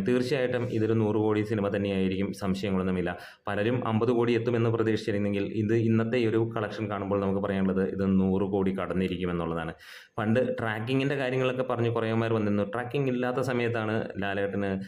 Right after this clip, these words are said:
ഏർ, നൂറ് കോടി ഉണ്ടായിരുന്നത്. ട്രാക്കിംഗ് കാലത്ത് ഇനി നടക്കില്ല. അവൻ്റെയൊക്കെ അടിച്ച് മോന്ത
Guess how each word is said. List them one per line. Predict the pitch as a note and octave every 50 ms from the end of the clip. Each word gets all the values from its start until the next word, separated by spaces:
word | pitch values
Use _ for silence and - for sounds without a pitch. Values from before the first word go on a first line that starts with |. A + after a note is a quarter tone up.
| - - - - - -
ഏർ, | F#2+ F#2+ F#2+ F#2+ F#2+
നൂറ് | F#2 G2 G2+ G#2+ A2
കോടി | A2+ A2 A2 G#2 G2+
ഉണ്ടായിരുന്നത്. | F#2+ F#2 F2+ F2+ F2+ F#2 F2+ E2+ -
ട്രാക്കിംഗ് | G#2 A2 G#2+ - - B2 A2
കാലത്ത് | A2+ A2 G#2 G2+ G2 A2
ഇനി | G2+ G2+
നടക്കില്ല. | G2+ F#2+ F2+ F#2 F#2 - G2 E2+ E2+ F2 - - -
അവൻ്റെയൊക്കെ | F#2 F#2+ G2+ G2 G2 G#2 G#2 G2+ G#2 - G2+ G2 G2 - - - - - _ - -
അടിച്ച് | G#2 G#2+ G#2 G2 - A2+
മോന്ത | G#2+ G2+ G2+ G2+ G2+ G#2 G#2+ A2